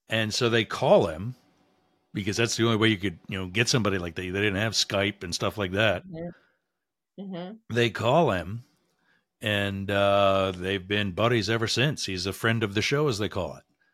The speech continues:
Speaker 2: So what then are you doing to, mm, shall I say it?
Speaker 1: Go ahead.
Speaker 2: What are you doing, fuck up, to move up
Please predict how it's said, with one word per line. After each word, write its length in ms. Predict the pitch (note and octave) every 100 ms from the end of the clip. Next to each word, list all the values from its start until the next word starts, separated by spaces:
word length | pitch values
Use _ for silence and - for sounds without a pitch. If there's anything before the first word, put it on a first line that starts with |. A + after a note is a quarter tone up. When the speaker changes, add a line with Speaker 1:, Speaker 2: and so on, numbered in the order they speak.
| _ _ _ _ _ _ _ _ - - - _
Speaker 2:
So 720 | - - D4 C4+ B3+ A#3 G#3+ - _
what 460 | G#3 G#3+ D4+ F4 -
then 460 | G3+ G3+ A#3 A3+ G3+ -
are 240 | G#3 G3
you 380 | G3 G3+ A#3+ A3
doing 500 | A#3+ F3+ E3 D3 E3 - - -
to, 500 | G3+ F#3+ F3 E3 D#3 - _ _ _ _ _ _ _ _ _ _ _ _ _ _ _ _ _ _ _ _ _ _ _ F#3
mm, 320 | F3+ D#3 C3 B2 E3 - _ _ _ -
shall 280 | - - D#3+
I 80 | D3+
say 320 | C#3+ - E3 F3+
it? 120 | G4+ - _ _ _ - - -
Speaker 1:
Go 100 | F3
ahead. 100 | F#3
Speaker 2:
What 160 | B3+ B3+
are 120 | A#3+
you 220 | A3+ A#3+
doing, 200 | G#3 F3+ - - _
fuck 240 | F#3 E3 -
up, 180 | D3+ -
to 100 | D#3+
move 280 | E3 D#3 C3
up 220 | D2